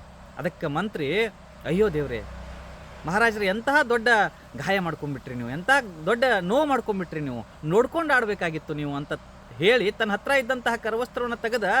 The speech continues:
ಆ ಬೆರಳಿಗೆ ಕಟ್ಟತನ ಅಂತ ರಾಜ ತಿಳಿದಿದ್ದ. ಆದ್ರೆ ಮಂತ್ರಿ ಹಂಗ್ ಅನ್ಲಿಲ್ಲ, "ಬೆರಳು ಕಟ್ಟಾಗ್ಯದ? ಹಾ, ಒಳ್ಳೇದಾಯ್ತು" ಅಂತಂದ. ರಾಜನ ಈ ಸಲದ ಸಿಟ್ಟನ್ನು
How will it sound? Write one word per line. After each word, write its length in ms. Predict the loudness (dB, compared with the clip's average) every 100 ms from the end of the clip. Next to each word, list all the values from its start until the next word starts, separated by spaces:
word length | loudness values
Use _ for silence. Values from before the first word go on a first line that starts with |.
| 2 -4 -4
ಆ 120 | -2
ಬೆರಳಿಗೆ 440 | 0 0 0 0
ಕಟ್ಟತನ 520 | -2 -4 -6 -4 -2 -2
ಅಂತ 180 | -4 -2
ರಾಜ 260 | 0 0 0
ತಿಳಿದಿದ್ದ. 380 | 0 0 0 0 -2 -4 -18 -18 -18 -18 -10 -4
ಆದ್ರೆ 180 | 0 0
ಮಂತ್ರಿ 320 | 0 0 0
ಹಂಗ್ 180 | 0 0
ಅನ್ಲಿಲ್ಲ, 320 | 0 2 2 2 -2 -20 -8
"ಬೆರಳು 220 | -2 0
ಕಟ್ಟಾಗ್ಯದ? 440 | -2 -2 -2 0 2 2 2 -6 -20 -20 -20 -20 -6
ಹಾ, 360 | -4 -4 -6 -6
ಒಳ್ಳೇದಾಯ್ತು" 580 | 2 4 4 2 -2 -4
ಅಂತಂದ. 340 | -4 -4 0 0 -2 -8 -12 -6
ರಾಜನ 460 | 2 4 4 2
ಈ 220 | 0 -2
ಸಲದ 280 | 0 0 0
ಸಿಟ್ಟನ್ನು 540 | -2 -4 -2 -2 0